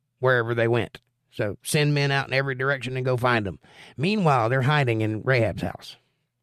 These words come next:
So she did a good thing by protecting these men. Why did she protect them? I assume it's because she is a woman of God,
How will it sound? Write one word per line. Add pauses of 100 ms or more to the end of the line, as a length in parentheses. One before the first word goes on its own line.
(1160)
So
she
did
a
good
thing
by
protecting
these
men. (360)
Why
did
she
protect
them? (800)
I
assume
it's
because
she
is
a
woman
of
God,